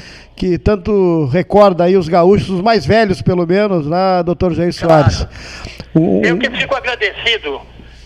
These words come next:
Speaker 2: e quero dizer o seguinte, que agradecido a todos, principalmente pro Cleito, e porque quem provocou tudo isso foi meu querido amigo, eh, Fetter Júnior, que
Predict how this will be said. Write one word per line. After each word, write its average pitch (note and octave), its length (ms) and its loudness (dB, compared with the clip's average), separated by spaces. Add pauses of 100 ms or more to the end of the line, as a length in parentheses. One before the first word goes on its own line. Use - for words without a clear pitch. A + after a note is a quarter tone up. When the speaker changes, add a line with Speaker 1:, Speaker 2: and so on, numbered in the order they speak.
Speaker 2:
e E3 260 -6
quero G3+ 300 -2
dizer G3+ 360 -6
o - 120 -10
seguinte, G3+ 440 -4
que - 180 -12
agradecido F3 720 -6 (300)
a C#3+ 100 -4
todos, G#3+ 520 -6
principalmente F3+ 640 -4
pro F#3+ 180 -10
Cleito, A#3+ 360 -4 (400)
e E4 140 0
porque D#4 800 -4 (360)
quem C4 160 0
provocou A#3+ 600 -4
tudo A3 340 -6
isso A#3 300 -4
foi A3+ 180 -4
meu G#3+ 180 -4
querido F#3+ 320 -4
amigo, F3 400 -4 (360)
eh, D#3+ 340 -4
Fetter F#3 460 -6
Júnior, F#3 380 -4 (440)
que E3 500 -6